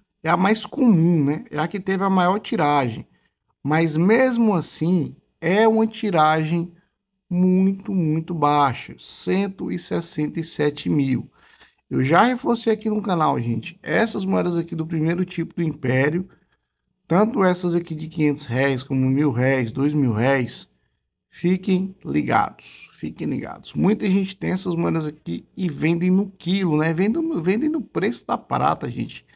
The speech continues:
Não façam isso, galera. Essas moedas aqui, ela tem valor próprio. Você consegue vender uma moeda dessa aqui, somente ela, não precisa vender ela no peso da prata.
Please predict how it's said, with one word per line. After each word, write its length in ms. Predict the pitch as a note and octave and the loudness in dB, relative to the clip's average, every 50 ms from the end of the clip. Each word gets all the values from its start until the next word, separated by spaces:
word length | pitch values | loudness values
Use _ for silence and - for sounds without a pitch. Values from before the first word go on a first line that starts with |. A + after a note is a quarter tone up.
| _ _ _ _ _ _ _ _ | _ _ _ _ _ _ _ _
Não 200 | F#3+ - E4 E4 | -6 -4 -4 -2
façam 400 | - - - A3+ A3 - G3+ F3 | 0 0 0 0 0 0 0 2
isso, 260 | E3+ F#3 G3 F#3+ F#3+ | 2 2 0 0 -2
galera. 260 | - C3+ - B2 B2 - | -4 -4 -4 -4 -6 -6
Essas 220 | - F#3 F3+ E3+ | -6 -6 -6 -2
moedas 260 | F3+ F#3+ F#3 F#3 F3+ | 0 0 0 0 -2
aqui, 140 | G3+ F3 - | -4 -6 -4
ela 140 | F#3 F#3 F#3 | -4 -4 -2
tem 140 | - F#3 F3 | -2 -2 0
valor 260 | F3+ F3+ F#3 F#3+ F3+ | 0 0 0 0 -2
próprio. 500 | - - D3+ D#3+ F3 E3 E3+ - - _ _ _ _ _ _ _ _ _ _ _ | -2 0 2 2 2 2 0 -6 -16 _ _ _ _ _ _ _ _ _ _ _
Você 200 | C#3 - - F#3 | -14 -12 -12 -8
consegue 560 | - G3+ G3 F#3+ - - G#3 A3 A3+ G#3 F3+ | -6 -6 -8 -8 -4 0 2 2 2 2 2
vender 220 | F3+ F3+ E3 E3+ | 0 0 0 0
uma 100 | E3+ E3 | 0 0
moeda 340 | D#3+ D#3+ D#3 D3+ D3 D3 C#3+ | 0 0 0 -2 -2 -4 -4
dessa 300 | C#3 D3+ C#3 C3 - C3+ | -4 -4 -4 -4 -8 -10
aqui, 360 | B2+ - - F#3 F#3 F3+ - - _ _ _ _ _ _ _ _ | -10 -6 -2 -2 -2 -2 -4 -12 _ _ _ _ _ _ _ _
somente 640 | - - - - F#3 F3 F3+ F#3+ G#3+ A3 - - E3+ | -18 -12 -4 0 2 2 4 2 2 0 0 2 2
ela, 320 | D3 D3 D#3+ E3 D3 C#3 | 4 4 4 2 2 -2
não 120 | C3+ E3+ F3+ | -4 -8 -8
precisa 400 | - F3 E3 - - F#3 F#3 F3 | -8 -8 -8 -8 -6 -4 -4 -2
vender 260 | F3 F#3 F3+ E3+ E3+ | -2 -2 0 0 0
ela 160 | E3 E3+ E3+ | 0 0 0
no 140 | E3+ E3+ E3+ | -2 -4 -4
peso 240 | - E3 D#3+ D#3 D#3 | -2 -2 -2 -2 -2
da 120 | E3 D#3+ | -4 -4
prata. 560 | - - C3+ C3+ C#3+ D3+ D3+ D3+ - - A#2+ | -4 -4 -2 0 2 2 2 0 -4 -14 -20